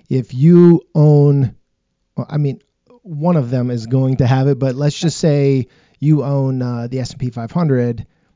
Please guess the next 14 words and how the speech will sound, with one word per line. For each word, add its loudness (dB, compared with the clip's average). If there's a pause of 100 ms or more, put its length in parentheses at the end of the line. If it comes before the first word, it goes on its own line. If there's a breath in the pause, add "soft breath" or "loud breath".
(220)
that's -8
gonna -2
have -6 (300)
more 2
than -2
one -2 (920)
stock -4
in 0
it -6 (120)
that -6
one -4
of -4
those -6
companies -8